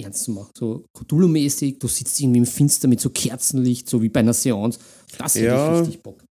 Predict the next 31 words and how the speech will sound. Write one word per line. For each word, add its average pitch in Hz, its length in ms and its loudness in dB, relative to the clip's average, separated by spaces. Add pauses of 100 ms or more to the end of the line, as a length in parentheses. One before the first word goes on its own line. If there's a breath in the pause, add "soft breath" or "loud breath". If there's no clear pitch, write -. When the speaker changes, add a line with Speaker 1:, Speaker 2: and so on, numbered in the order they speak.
(160)
Speaker 1:
Das 120 120 -6
ist - 60 -6
gar 147 140 0
nicht, 185 120 0
dass - 180 -2
das 165 200 -2
Level 135 320 0
von 240 180 2
dem 233 180 2
so 226 100 2
schwierig 214 420 0
ist, 208 140 -6 (340 soft breath)
aber 113 120 -4
dass 107 140 -2
du 139 60 -2
so 156 220 0
richtig 131 460 -4
ernst 117 340 -4
und 120 200 -6
düster 123 320 -4
machst 110 320 -10
und 123 120 -18
du - 40 -14
sitzt - 380 -8
und 117 60 -8
dann 110 140 -8
kommt 110 260 -4
der 120 60 -4
große 110 300 -10
Cthulhu 117 400 -6
und 110 120 -10